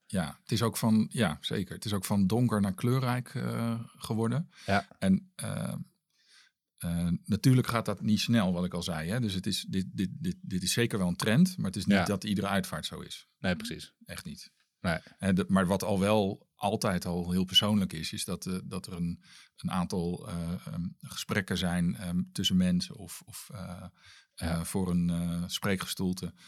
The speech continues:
Speaker 1: die heel persoonlijk zijn. Die,
Speaker 2: Ja.
Speaker 1: die het leven, eh, beschrijven vaak en, eh, foto's uit het leven. En dat,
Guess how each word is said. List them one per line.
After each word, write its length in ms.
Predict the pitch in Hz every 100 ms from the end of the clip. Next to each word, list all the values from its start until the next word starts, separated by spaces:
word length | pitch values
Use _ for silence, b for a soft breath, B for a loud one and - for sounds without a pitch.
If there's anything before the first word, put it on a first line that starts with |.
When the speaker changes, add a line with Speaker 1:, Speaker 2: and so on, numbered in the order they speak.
| B -
Speaker 1:
die 140 | 90
heel 160 | 92 120
persoonlijk 420 | 87 135 127 -
zijn. 280 | 82 80 -
Die, 180 | 92 98
Speaker 2:
Ja. 100 | 92
Speaker 1:
die 220 | 95 92 -
het 200 | 92 87
leven, 600 | 104 135 110 101 95 98
eh, 80 | 92
beschrijven 600 | 85 85 110 113 123 92
vaak 340 | 85 80 80 -
en, 240 | - 85
eh, 140 | 85
foto's 640 | 80 120 123 120 92 92 101
uit 180 | 98 87
het 100 | 85
leven. 500 | 85 80 82 82 -
En 100 | 87
dat, 240 | 101 -